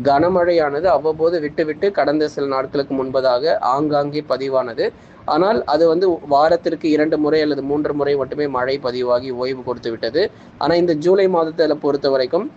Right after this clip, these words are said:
டெல்டா மாவட்டத்தில் பரவலாக மிதமான மழை தொடர்ந்து நீடிக்க போகுது. தென் மாவட்டத்தில் அதனுடைய கடலோர பகுதிகள் ராமேஸ்வரம், தூத்துக்குடி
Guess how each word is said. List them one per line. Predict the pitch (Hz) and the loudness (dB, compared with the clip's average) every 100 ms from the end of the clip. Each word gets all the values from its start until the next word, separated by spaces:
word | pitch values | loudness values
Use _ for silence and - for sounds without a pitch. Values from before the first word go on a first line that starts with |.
| - | -2
டெல்டா | 135 165 175 | 0 2 2
மாவட்டத்தில் | 160 143 139 139 147 - | 2 2 2 -2 -4 -4
பரவலாக | 139 131 139 143 143 147 214 - | 0 2 2 2 2 0 -2 -4
மிதமான | 131 135 143 147 | -4 -2 -2 -2
மழை | 143 127 147 | -2 -2 -2
தொடர்ந்து | 131 120 147 147 | -2 -2 0 -2
நீடிக்க | 127 131 131 | -2 -4 -6
போகுது. | 127 120 120 185 - - - - - | -4 -6 -2 -4 -4 -12 -20 -20 -6
தென் | 175 190 240 | 0 2 4
மாவட்டத்தில் | 190 180 180 175 170 190 - | 4 2 2 0 0 -2 0
அதனுடைய | 143 156 156 156 | 0 2 2 0
கடலோர | 151 143 160 160 | 0 0 2 2
பகுதிகள் | 160 143 139 131 | 0 -2 -2 -4
ராமேஸ்வரம், | 120 131 139 143 143 131 127 131 135 | 0 0 2 0 -2 -4 -2 -4 -2
தூத்துக்குடி | 151 151 139 135 | -2 -2 -4 -4